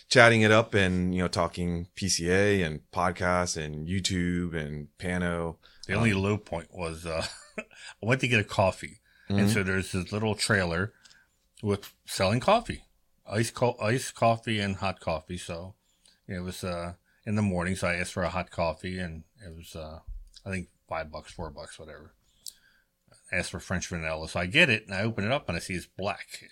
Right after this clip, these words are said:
Speaker 2: I'm like, "There's no way this is, has any, uh, French vanilla in it." And so I went to pour it in my, um,
Speaker 1: Thermos?
Speaker 2: my thermos. And oh my God, I, it, there was, uh,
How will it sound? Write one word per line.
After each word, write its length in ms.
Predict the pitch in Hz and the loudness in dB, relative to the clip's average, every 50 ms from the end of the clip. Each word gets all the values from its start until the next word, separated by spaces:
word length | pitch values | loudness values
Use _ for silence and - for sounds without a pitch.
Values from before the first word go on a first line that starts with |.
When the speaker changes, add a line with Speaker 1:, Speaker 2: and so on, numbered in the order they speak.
| _ - | _ -20
Speaker 2:
I'm 80 | 85 85 | -18 -18
like, 140 | 82 80 _ | -20 -18 _
"There's 200 | - 90 90 87 90 | -14 -12 -10 -6 -4
no 160 | 98 104 101 | -2 -2 0
way 240 | 95 92 92 90 85 | 0 0 0 0 0
this 240 | 85 85 - - | -2 -4 -6 -6
is, 300 | 87 82 78 - - - - _ _ _ _ _ - _ _ _ | -8 -8 -10 -12 -14 -16 -20 _ _ _ _ _ -20 _ _ _
has 220 | - 90 85 - - | -8 -8 -6 -6 -6
any, 280 | 87 85 82 82 82 - | -6 -6 -6 -8 -10 -12
uh, 100 | 85 78 | -14 -14
French 280 | - - - 95 87 - | -12 -8 -6 -6 -6 -6
vanilla 380 | - 87 95 117 139 113 90 | -6 -4 -2 -2 0 0 -2
in 80 | 80 76 | -2 -4
it." 140 | 82 82 - _ _ _ _ _ _ _ _ _ _ _ _ | -8 -14 -16 _ _ _ _ _ _ _ _ _ _ _ _
And 120 | 101 95 - | -6 -6 -2
so 120 | - 104 | 0 2
I 80 | 98 101 | 2 2
went 180 | 107 127 - | 2 0 0
to 60 | - | -4
pour 280 | 90 - - 117 113 107 | -8 -6 -2 0 0 0
it 40 | 98 95 | 0 0
in 160 | 92 92 92 | 0 0 0
my, 300 | 90 85 82 82 82 80 | 0 0 -2 -2 -4 -4
um, 460 | 78 73 73 73 71 73 76 76 - _ _ _ _ _ _ _ _ _ _ _ _ _ _ _ _ _ _ _ _ _ | -6 -6 -8 -10 -12 -14 -14 -16 -16 _ _ _ _ _ _ _ _ _ _ _ _ _ _ _ _ _ _ _ _ _
Speaker 1:
Thermos? 440 | - 104 101 113 117 - - - - | 0 2 2 2 2 0 -2 -4 -4
Speaker 2:
my 100 | 104 80 | -4 -4
thermos. 580 | - - 135 147 139 107 90 82 - - - - - - - - - - - _ _ _ _ | 0 2 4 4 4 4 2 0 -2 -6 -10 -12 -14 -20 -20 -20 -20 -20 -20 _ _ _ _
And 140 | 101 95 92 - | -6 -6 -2 0
oh 140 | 104 107 110 | 2 2 4
my 180 | 104 95 90 85 | 4 4 2 2
God, 380 | 78 - 90 87 87 82 78 78 - - - | 2 0 2 2 2 2 0 -2 -8 -10 -8
I, 120 | 87 87 90 - - | -8 -8 -8 -10 -10
it, 240 | 98 98 92 - _ _ _ _ | -10 -10 -10 -12 _ _ _ _
there 220 | - 104 98 95 92 | -4 -2 0 0 0
was, 300 | 90 87 87 82 82 85 | 0 -2 -2 -4 -4 -4
uh, 400 | 90 87 85 82 82 80 80 | -2 -2 0 0 -2 -2 -4